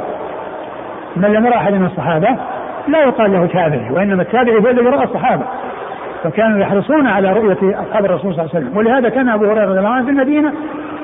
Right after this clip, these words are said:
وكان الذين يقصدون المدينة يقصدونها لزيارة هذا المسجد والتردد عليها، على، على هذه المدينة، ومن يأتي إلى المدينة يلقى من كان فيها من أصحاب الرسول صلى الله عليه وسلم.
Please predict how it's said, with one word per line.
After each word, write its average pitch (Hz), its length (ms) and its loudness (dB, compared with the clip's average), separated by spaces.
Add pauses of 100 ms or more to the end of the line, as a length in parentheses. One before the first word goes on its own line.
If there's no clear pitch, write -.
(380)
وكان 220 340 2
الذين 196 320 2
يقصدون 190 420 0
المدينة 202 760 0 (580)
يقصدونها 208 800 2 (460)
لزيارة 175 440 2
هذا 170 220 2
المسجد 240 440 0 (480)
والتردد 185 480 0
عليها، 226 680 2
على، 190 160 2
على 185 420 0
هذه 190 160 2
المدينة، 233 460 2 (460)
ومن 311 260 2
يأتي 233 280 2
إلى 202 80 2
المدينة 262 480 2
يلقى 226 320 0 (1080)
من 220 120 0
كان 214 280 2
فيها 202 200 2
من 196 100 0
أصحاب 185 280 -2
الرسول 247 300 0
صلى 175 120 0
الله 165 120 -2
عليه 147 100 -2
وسلم. 104 80 -6